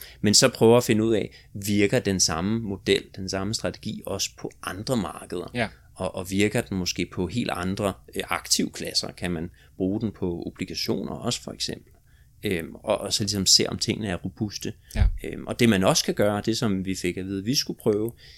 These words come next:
Speaker 1: i vores speciale, det var, hvis vi havde en periode på <clears throat> tyve, tredive år, øhm, så lavede vi først en, en model på de første tyve år, øhm, og, og så derefter, så testede vi modellen på de sidste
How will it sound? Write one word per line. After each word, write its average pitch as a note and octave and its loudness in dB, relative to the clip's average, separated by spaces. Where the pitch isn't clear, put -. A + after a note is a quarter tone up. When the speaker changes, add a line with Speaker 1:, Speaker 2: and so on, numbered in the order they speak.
Speaker 1:
i - -18
vores F3+ 2
speciale, A2 2
det A#2+ 2
var, B2 0
hvis - -2
vi G#2+ 4
havde A2+ 4
en F#2 4
periode G2 4
på F2+ 2
<clears throat> - -18
tyve, F#2 2
tredive A2+ 2
år, - 0
øhm, F#2+ 6
så - 4
lavede A#2+ 8
vi A2 4
først - 0
en, G2+ -2
en G#2 -2
model F#2+ 2
på - -4
de F2+ -4
første - -2
tyve D3 0
år, - -6
øhm, G#2 4
og, - 2
og G#2+ -2
så - 2
derefter, - 2
så C#3 0
testede A#2 0
vi G#2+ 0
modellen G#2 -2
på - -14
de A2 -8
sidste A2+ 0